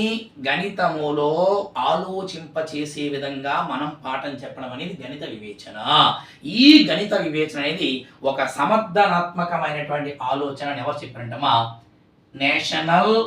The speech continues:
Council of Teacher Mathematics, జాతీయ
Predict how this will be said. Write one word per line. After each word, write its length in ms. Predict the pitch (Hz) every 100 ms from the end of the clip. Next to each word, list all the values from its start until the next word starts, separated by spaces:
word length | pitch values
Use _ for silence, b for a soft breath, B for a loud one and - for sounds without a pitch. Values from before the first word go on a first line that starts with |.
| -
Council 440 | 135 139 139 147 139
of 280 | 143 - - - -
Teacher 440 | 139 143 - 170 175 123
Mathematics, 580 | 117 113 110 113 113 - - - b b b b _ 123 -
జాతీయ 1200 | 147 151 175 185 185 - 165 156 160 160 165